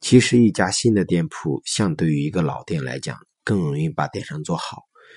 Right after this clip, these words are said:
因为我们还有的选，还可以重新规划、重新设计、重新介入一个我们规划的市场。而对于一个老店，它的产品线已经确定，它的整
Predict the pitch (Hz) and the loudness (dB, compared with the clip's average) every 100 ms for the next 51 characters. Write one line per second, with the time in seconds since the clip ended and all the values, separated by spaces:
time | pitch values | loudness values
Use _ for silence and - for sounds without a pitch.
0 | - - - 92 101 73 65 71 90 87 | -20 -16 -2 2 2 0 -4 -4 -2 -2
1 | 69 62 90 - - - _ - - - | -2 -4 -4 -4 -6 -10 _ -10 -8 -2
2 | 85 76 - - 87 98 95 107 104 107 | -2 -2 -6 -8 -8 -6 0 2 4 0
3 | - - - - _ - 85 95 - 104 | -2 -8 -20 -20 _ -4 -2 -2 -2 -2
4 | 104 - 120 78 - - - _ _ - | 0 4 4 4 -2 -8 -12 _ _ -6
5 | 87 101 - 117 113 113 80 71 69 65 | -2 -2 0 0 4 4 4 0 -4 -6
6 | 71 58 - - 67 67 67 113 117 107 | -8 -8 -10 -10 -8 -8 0 0 0 -4
7 | - - - - - _ _ _ - - | -4 -10 -8 -10 -14 _ _ _ -20 -20
8 | - _ - 113 139 120 107 117 110 101 | -20 _ -2 6 10 10 10 6 4 4
9 | - - 113 76 - - - - 92 85 | 0 0 0 0 -10 -20 -20 -4 0 0
10 | - - 98 110 143 143 - - - - | -2 -2 -2 -2 -6 -6 -8 -10 -6 2
11 | - 110 - - 78 90 - - 104 107 | 6 6 4 -2 -6 -6 0 4 4 2
12 | 87 - - - - - - 80 80 71 | -2 -10 -20 -20 -20 -8 -4 -2 -2 -2
13 | - - 73 71 | -6 -6 -4 -4